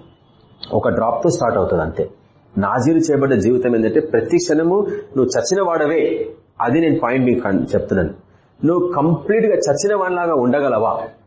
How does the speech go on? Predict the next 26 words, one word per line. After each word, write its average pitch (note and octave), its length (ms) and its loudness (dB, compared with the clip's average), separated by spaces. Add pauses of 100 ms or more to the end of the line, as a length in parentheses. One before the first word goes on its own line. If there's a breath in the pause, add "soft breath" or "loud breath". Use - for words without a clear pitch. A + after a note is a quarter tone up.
(140)
కాంప్రమైజే G#3 680 0
కావద్దు, G#2 380 0 (320)
కాంప్రమైజే F3 480 2
కావద్దు. G2 300 0
ఇప్పుడు - 500 -4
నా A#2+ 180 0
ఫీల్డ్ D3+ 300 0
లో D3+ 100 0
ప్రాబ్లం B2+ 440 0
ఏంటంటే A#2+ 520 0 (380)
చాలా A2 160 0
మంది A#2 260 0
రీసెర్చ్ A2+ 360 2
స్టూడెంట్స్ G#2+ 340 -2
వస్తా G2 220 -2
ఉంటారు, F#2 260 -2
రకరకాల G2 540 -2
రిపోర్ట్స్ F#2+ 400 -2
తెస్తా - 240 -2
ఉంటారు. E3 300 0 (580 loud breath)
అందులో D#3+ 280 0
అంత E3+ 400 0
దొంగలించిన, D3 520 2 (680)
ఆ, G#2+ 160 -2
మెటీరియలే G#2+ 480 0
ఉంటది. F2 300 0